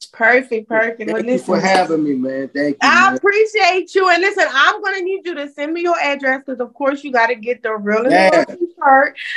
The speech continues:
Speaker 1: Um,
Speaker 2: Yeah.
Speaker 1: listen,
Speaker 2: Got you.
Speaker 1: you gotta get that. So I'll ship that to you. Send me your size. I got you. Listen,
Speaker 2: Mm.
Speaker 1: I definitely appreciate you. I, I just, I appreciate the support. Um,
Speaker 2: Mm.
Speaker 1: for one, like, when I said, when I came to you, you was right on it.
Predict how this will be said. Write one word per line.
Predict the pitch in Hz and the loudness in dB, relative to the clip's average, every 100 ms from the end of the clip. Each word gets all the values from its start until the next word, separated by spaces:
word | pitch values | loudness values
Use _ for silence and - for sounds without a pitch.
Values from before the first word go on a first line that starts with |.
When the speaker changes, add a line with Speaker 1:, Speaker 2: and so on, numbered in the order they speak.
| - | 0
Speaker 1:
Um, | 254 269 262 254 247 247 254 - | 4 6 6 4 2 0 -6 -8
Speaker 2:
Yeah. | 262 262 226 | -8 -8 -6
Speaker 1:
listen, | 269 359 359 | -4 -4 -2
Speaker 2:
Got | 294 262 220 | 2 2 0
you. | 247 | -6
Speaker 1:
you | 285 | -6
gotta | 277 311 381 381 | 0 2 2 0
get | 381 381 | -2 2
that. | 311 294 | 4 4
So | 294 | 4
I'll | 285 294 | 2 2
ship | 302 359 320 | -2 -10 -6
that | 311 302 - | -4 -4 -4
to | 311 | -8
you. | 302 285 | -8 -10
Send | 302 | -10
me | 302 | -2
your | 277 285 285 | 0 0 4
size. | 262 262 269 269 | 4 6 4 2
I | 220 208 | -2 -2
got | 240 262 - | -2 -4 -8
you. | 294 294 _ _ _ _ | -18 -18 _ _ _ _
Listen, | 254 294 285 | -2 0 2
Speaker 2:
Mm. | |
Speaker 1:
I | 277 | 2
definitely | 294 330 330 294 | 4 0 0 -6
appreciate | 277 320 294 294 262 240 - | -6 -8 -8 -4 -2 -2 -6
you. | 277 254 | -4 -2
I, | 220 240 226 | 2 2 2
I | 240 294 | 0 0
just, | 277 277 - 294 - | -4 -10 -8 -10 -4
I | 254 302 | 0 0
appreciate | 311 359 349 311 294 | 0 -4 -2 -2 -2
the | 262 262 | -4 -8
support. | 220 - 254 208 - _ - - - | -12 -2 -2 -2 -10 _ -20 -8 2
Um, | 254 247 233 | 4 4 2
Speaker 2:
Mm. | 226 | -6
Speaker 1:
for | 214 | -8
one, | 208 247 226 202 202 | -2 -2 -2 -6 -10
like, | - 220 220 214 | -4 0 0 2
when | 233 | 4
I | 247 262 | 4 2
said, | 285 | 2
when | 254 | 2
I | 254 | 2
came | 262 302 294 311 | 0 -2 -2 -2
to | 302 | -2
you, | 320 320 349 | -4 -4 -10
you | 254 254 | -6 0
was | 262 233 | 2 2
right | 233 247 | 4 4
on | 254 262 277 262 | 4 4 4 2
it. | 226 | -2